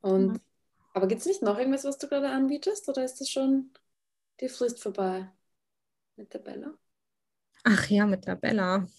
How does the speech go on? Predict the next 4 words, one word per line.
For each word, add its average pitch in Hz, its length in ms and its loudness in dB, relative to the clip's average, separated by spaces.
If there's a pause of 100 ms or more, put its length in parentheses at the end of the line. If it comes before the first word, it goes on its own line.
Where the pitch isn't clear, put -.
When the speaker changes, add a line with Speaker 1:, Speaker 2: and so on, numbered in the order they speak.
(640)
Speaker 1:
<laughs> - 0 -
Speaker 2:
Bella, 214 640 6 (540)
verzeih 196 600 0
mir. 202 380 4